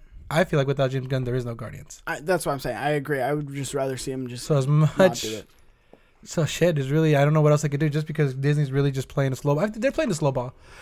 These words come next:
Speaker 1: I, they might be saying, "We're not in search of a new director." I think they'll get it back, but it's just gonna be a while. They're gonna really, like, tone in on Gunn, like, "Yo,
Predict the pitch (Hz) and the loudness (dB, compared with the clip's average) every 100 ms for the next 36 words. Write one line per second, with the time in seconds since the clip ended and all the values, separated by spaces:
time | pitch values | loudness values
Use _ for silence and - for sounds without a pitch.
0 | - - - 180 160 170 170 156 165 160 | -20 -20 2 2 4 -2 -4 2 4 6
1 | 151 156 160 156 151 147 147 139 135 - | 6 6 6 4 4 4 4 0 -4 -14
2 | _ 139 131 135 135 - 143 135 139 - | _ 0 2 4 2 0 2 2 2 0
3 | 135 131 135 131 131 127 123 - 156 156 | 0 0 -2 -2 0 2 0 0 -2 -4
4 | - _ _ - - _ - 156 202 202 | -10 _ _ -20 -20 _ -8 -2 0 0
5 | 160 165 143 135 127 127 127 123 - - | 2 4 6 2 4 2 2 -2 -4 -10
6 | 131 123 127 113 156 - - - - 143 | -8 -8 -8 -12 -12 -12 -12 -14 -4 -2
7 | 135 127 127 143 156 147 143 127 139 127 | 0 -2 2 6 8 8 4 0 -2 -4
8 | - - 131 131 127 123 123 - _ - | -2 -2 0 0 0 -2 -4 -10 _ -6
9 | 131 120 117 113 110 | -4 -4 -6 -8 -10